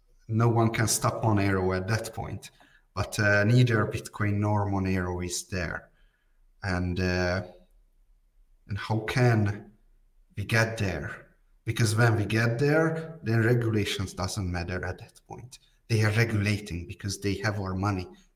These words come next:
They are printing our money. That's why they can regulate. But when, when we build the perfect money that is anonymous and portable and scarce,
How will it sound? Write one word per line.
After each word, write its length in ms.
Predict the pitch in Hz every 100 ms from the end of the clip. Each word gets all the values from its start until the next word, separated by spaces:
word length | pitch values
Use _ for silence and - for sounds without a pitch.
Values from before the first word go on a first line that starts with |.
| -
They 80 |
are 320 | 98 95 - _ _ _ _ _ _ _ _
printing 460 | 143 131 127 107
our 160 | 104 104
money. 320 | 107 104 92
That's 320 | 101 120 -
why 160 | 104 104
they 160 | 95 98
can 240 | - 107
regulate. 540 | 117 120 101 95 82
But 220 | 95 95 - - - - _ _ _ _ _ _ _ _ _ _ _ _ -
when, 440 | 127 113 110 110 -
when 240 | 120 120 120
we 140 | 127
build 300 | 127 151 147
the 200 | 131 -
perfect 520 | - 139 - 131 -
money 320 | 139 165 101 - - - - _ _ -
that 220 | 113 -
is 120 | 107
anonymous 640 | 117 120 117 127 113 -
and 200 | 107 98
portable 520 | - 131 131 120 98 95
and 120 | 98
scarce, 720 | - - 143 98 - -